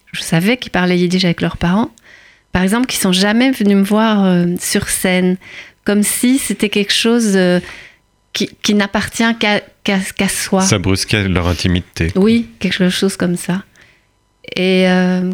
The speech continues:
Speaker 1: qu'est-ce que je, <laughs> on disait, euh, « Pourquoi en yiddish ? » Ben, parce que c'était la langue dans laquelle s'exprimaient mes grands-parents et
Speaker 2: Et que c'est eux qui vous avaient appelé
Speaker 1: et
Speaker 2: en
Speaker 1: c'est
Speaker 2: disant,
Speaker 1: eux qui m'ont
Speaker 2: euh,
Speaker 1: appelé. «
Speaker 2: Faites-nous sortir de là. »
Speaker 1: Voilà. Et je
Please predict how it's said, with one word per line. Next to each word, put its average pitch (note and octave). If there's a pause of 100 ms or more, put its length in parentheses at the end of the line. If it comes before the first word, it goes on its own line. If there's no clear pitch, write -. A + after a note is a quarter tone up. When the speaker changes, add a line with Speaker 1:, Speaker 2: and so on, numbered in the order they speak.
Speaker 1:
qu'est-ce -
que G#3
je, F#3+ (460)
<laughs> -
on F#3+
disait, F#3+
euh, « F3+
Pourquoi A3+
en A3
yiddish ? » G#3 (880)
Ben, F#3
parce F#3
que G3
c'était -
la F3+
langue F#3
dans F3
laquelle E3+
s'exprimaient E3
mes D#3+
grands-parents E3+
et E3 (180)
Speaker 2:
Et G#2
que -
c'est G2+
eux G#2
qui G#2
vous E2+
avaient E2
appelé E2+
Speaker 1:
et E3+
Speaker 2:
en -
Speaker 1:
c'est E3+
Speaker 2:
disant, F2+
Speaker 1:
eux G#2+
qui E3+
m'ont D#3+
Speaker 2:
euh, C#3+
Speaker 1:
appelé. « F3
Speaker 2:
Faites-nous A3+
sortir F2+
de F2
là. » E2 (100)
Speaker 1:
Voilà. E3+ (720)
Et F3
je -